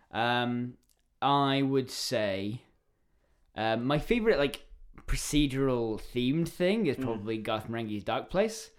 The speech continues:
Speaker 2: Oh, yeah.
Speaker 1: Um,
Speaker 2: A parody on
Speaker 1: yeah.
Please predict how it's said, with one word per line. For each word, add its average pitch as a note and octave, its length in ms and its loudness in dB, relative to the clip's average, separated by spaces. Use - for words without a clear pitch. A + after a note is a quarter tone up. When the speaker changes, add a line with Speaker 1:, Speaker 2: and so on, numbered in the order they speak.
Speaker 2:
Oh, D#3+ 140 2
yeah. B2+ 200 2
Speaker 1:
Um, A#2 600 2
Speaker 2:
A - 80 -10
parody A#2 420 0
on G#2 360 -6
Speaker 1:
yeah. A2+ 400 2